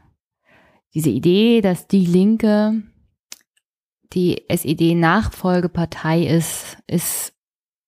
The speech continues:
höchstens noch über die Vergangenheit als P-D-S-Partei nachvollziehbar.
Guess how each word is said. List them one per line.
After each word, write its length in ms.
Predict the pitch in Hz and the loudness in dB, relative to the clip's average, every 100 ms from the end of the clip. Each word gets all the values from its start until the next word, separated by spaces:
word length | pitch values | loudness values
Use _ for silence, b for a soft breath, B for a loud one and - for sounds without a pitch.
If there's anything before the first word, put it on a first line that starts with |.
| _ _ _ _ B B B B - | _ _ _ _ B B B B -4
höchstens 400 | 202 208 220 202 | 0 0 -2 0
noch 220 | 196 190 | 0 0
über 280 | - 180 175 | -2 -2 0
die 180 | 170 165 | -2 -2
Vergangenheit 680 | 180 165 160 165 160 160 | -2 0 2 2 0 -2
als 180 | 156 - | -4 -6
P-D-S-Partei 1400 | - 160 147 - - _ - - 185 - 180 170 170 - - _ - | -4 0 0 0 -4 _ -10 -4 -4 -2 0 2 0 -2 -10 _ -4
nachvollziehbar. 1000 | 156 160 160 175 165 - 170 165 165 | 0 0 0 0 0 0 2 2 0